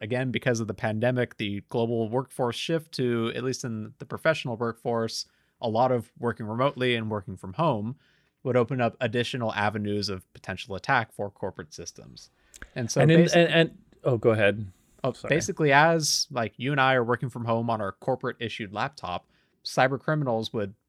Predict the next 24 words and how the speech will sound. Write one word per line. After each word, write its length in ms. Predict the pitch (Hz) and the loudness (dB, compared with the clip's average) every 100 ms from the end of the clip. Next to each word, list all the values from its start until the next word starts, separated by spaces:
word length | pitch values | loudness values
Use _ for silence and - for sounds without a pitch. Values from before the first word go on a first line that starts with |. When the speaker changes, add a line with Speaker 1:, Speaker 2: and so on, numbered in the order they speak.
| _ | _
Speaker 1:
recognize 440 | 127 185 147 113 104 | -2 0 0 0 0
that 200 | 104 104 | -2 -2
as 100 | 104 | -8
a 60 | |
potential 480 | - - 117 - 104 | -10 -8 -8 -8 -6
avenue 360 | 98 95 98 92 | -6 -6 -8 -8
of 100 | 87 | -10
attack 420 | - 131 95 - | -2 -2 -2 -6
and 380 | 110 98 92 95 | -8 -8 -8 -12
create 520 | - 123 123 131 139 - | -10 -6 -2 -2 -4 -8
and 140 | 110 | -10
deploy 580 | 98 - 117 107 101 98 - | -10 -8 -4 -2 -2 -6 -8
worms, 420 | 101 131 104 101 104 | 0 0 0 -4 -2
so 220 | - 95 | -2 -4
self-propagating 960 | - 113 113 - 107 110 107 101 92 | -2 -2 -4 -4 -4 -4 -6 -6 -6
malware, 460 | 98 110 110 90 92 - _ _ _ | -4 -4 -2 -4 -6 -10 _ _ _
that 100 | 123 | -4
would 140 | 107 | -4
specifically 960 | - - - 110 - 147 165 151 156 127 | -4 -6 -6 -6 -4 -4 -6 -6 -4 -2
look 300 | 117 123 - | 0 0 -2
for 180 | 113 104 | -6 -6
these 160 | 98 | -8
company-owned 840 | - 120 104 110 110 107 104 101 101 | -8 -8 -6 -6 -6 -6 -6 -6 -2
laptops 640 | 113 117 - 90 95 - | -2 -2 -4 -4 -4 -8